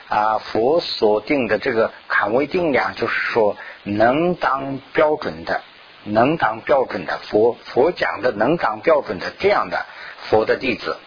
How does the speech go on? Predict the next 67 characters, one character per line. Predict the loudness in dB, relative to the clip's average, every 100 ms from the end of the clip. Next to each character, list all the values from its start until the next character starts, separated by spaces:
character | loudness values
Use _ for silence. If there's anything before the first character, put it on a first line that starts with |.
| -20 -20 -6
就 | -4
是 | 0
说 | 2
不 | 2 0
是 | 0 0
说 | 0 -2
我 | 0 0 0
是， | 2 0 0 -12
现 | -6 -2
在 | 0
我 | 0 0
是 | 0
菩 | 0
萨 | 2
了， | 2 0 -6 -6
不 | -4
是 | -2 -4
自 | -6 -6
己 | -6
定 | -4 -4 -4
的， | -6
就 | -4 -2
是 | 0
佛 | -2 -2 2 4 4
已 | 0 -6
经 | -6 -6 -6 -6
当 | -2 -2
了 | -2
标 | -2 -2
准 | -2 -8
的 | -4
这 | 2
样 | 2 2
的， | -4 -6 -12 -14 -18 -20 -20 -20 -14 0
啊， | 0 0 -4 -10 -14 -14 -16 -16 -20 -8
那 | 0 2 2 2
这 | 4
样 | 4 4
的 | 0
这 | 0
个 | 2 0
佛 | 2 2 2
的 | 0
这 | 0
个 | -2
弟 | 0 -2
子 | 0 -2
的 | 0
这 | 0 0
个 | 2 0 0 -8 -2
真 | 0
正 | 2 0
的 |
标 | 2 2
准 | 2 -2
是 | -2
什 | -2 -2
么 | 0
呢？ | 0 0 -6 -6
就 | -4
是 | 0 -2
发 | 0 0 0
起 | -4 -8 -6
宝 | 0 0 0
贵 | 0 -2
的 | 0
心， | -4 -4 -6